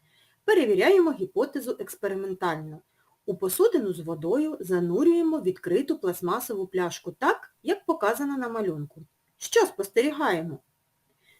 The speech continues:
Якщо порожню пляшку занурити у воду, то з неї вийдуть бульбашки. Поміркуйте,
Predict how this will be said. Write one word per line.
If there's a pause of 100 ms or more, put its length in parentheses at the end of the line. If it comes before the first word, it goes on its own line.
(120)
Якщо
порожню
пляшку
занурити
у
воду,
то
з
неї
вийдуть
бульбашки. (440)
Поміркуйте,